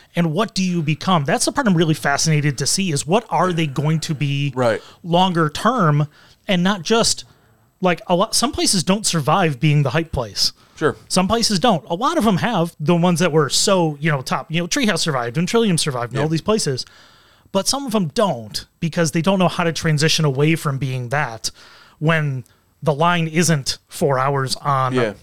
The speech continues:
Speaker 1: a Saturday. It's, you know, it's down to fifteen minutes, or it's down
Speaker 2: Right.
Speaker 1: to no line.
Speaker 2: Right.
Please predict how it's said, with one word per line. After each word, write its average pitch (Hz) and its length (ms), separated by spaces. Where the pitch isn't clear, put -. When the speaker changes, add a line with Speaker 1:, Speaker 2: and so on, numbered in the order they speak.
Speaker 1:
a 151 60
Saturday. 170 460
It's, 151 420
you 160 140
know, 120 300
it's 143 300
down 139 220
to 131 80
fifteen 151 340
minutes, 156 320
or 143 180
it's 131 160
down 131 160
Speaker 2:
Right. 107 100
Speaker 1:
to 147 120
no 156 160
line. 120 480
Speaker 2:
Right. 113 200